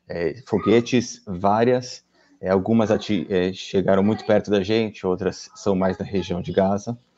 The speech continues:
E o, o governo israelense não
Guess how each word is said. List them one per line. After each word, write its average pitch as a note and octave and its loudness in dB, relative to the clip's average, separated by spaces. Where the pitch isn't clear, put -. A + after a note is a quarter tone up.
E F#2+ 2
o, G#2 6
o G#2 0
governo G#2+ 2
israelense A#2 -2
não B2 4